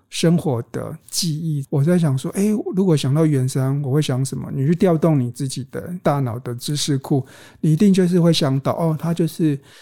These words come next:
饮食男女里面郎雄工作的地方，它就是电影《一一》里面开场的那一个场景。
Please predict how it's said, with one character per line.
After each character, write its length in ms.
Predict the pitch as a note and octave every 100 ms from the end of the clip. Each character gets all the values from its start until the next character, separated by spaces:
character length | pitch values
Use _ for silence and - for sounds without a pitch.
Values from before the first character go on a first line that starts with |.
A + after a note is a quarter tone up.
| _ _
饮 180 | F#3 D3
食 280 | D3+ - C#3+
男 280 | C#3 C3+ D3
女 240 | C3 C3 F#3+ -
里 200 | C#3+ A#2+
面 320 | D#3 D3+ C3+
郎 260 | D#3 C#3+ D#3
雄 400 | D#3 C3 C3+ D3+ -
工 200 | D3+ D#3+
作 180 | F#3+ D3+
的 160 | C3
地 260 | C3 D3+ C3
方， 360 | - C3 C3
它 120 | D3 D#3
就 80 |
是 160 | C#3+ D3+
电 280 | C#3 E3+ C#3
影 80 | C3
《一 320 | D#3+ D#3 D#3
一》 40 | D3+
里 120 | C3
面 220 | C#3 C3+ - - _
开 260 | - F3+ F#3+
场 300 | - C#3+ C3+
的 140 | C3+
那 160 | C#3 C#3
一 60 |
个 200 | C#3 B2+ F3 _
场 380 | - - B2+ C#3+
景。 240 | - B2